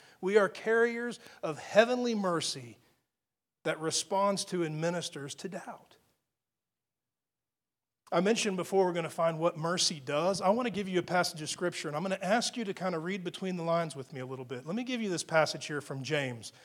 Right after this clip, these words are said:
James chapter two, I wanna look at verse thirteen. James two thirteen. It reads like this, "For judgment will be merciless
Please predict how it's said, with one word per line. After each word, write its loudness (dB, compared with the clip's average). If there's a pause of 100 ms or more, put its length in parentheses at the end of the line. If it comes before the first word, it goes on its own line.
(240)
James 4
chapter 0
two, -2
I -2
wanna -4
look -6
at -6
verse -4
thirteen. -6 (680)
James 6
two -2
thirteen. -2 (1500)
It 2
reads 4
like 6
this, 0 (180)
"For 6
judgment 4 (100)
will 2
be -2
merciless -2